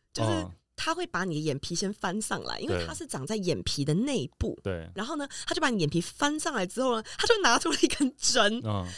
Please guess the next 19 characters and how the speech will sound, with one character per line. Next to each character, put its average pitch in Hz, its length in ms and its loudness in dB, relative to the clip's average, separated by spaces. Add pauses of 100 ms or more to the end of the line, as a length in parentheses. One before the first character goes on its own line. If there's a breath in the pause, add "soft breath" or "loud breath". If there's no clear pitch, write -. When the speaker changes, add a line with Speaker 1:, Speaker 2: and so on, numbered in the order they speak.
Speaker 1:
然 339 120 4
后 381 40 2
就 403 140 2
直 247 240 0
接 294 220 6 (100)
从 247 240 4
你 190 80 4
的 196 60 4
眼， 202 240 2
就 - 120 0
是 415 160 4 (280 loud breath)
你 240 100 0
就 392 80 6
会 480 80 8
看 381 320 6
到 370 240 6 (220 loud breath)
那 403 140 2
根 330 260 -2
针 294 400 2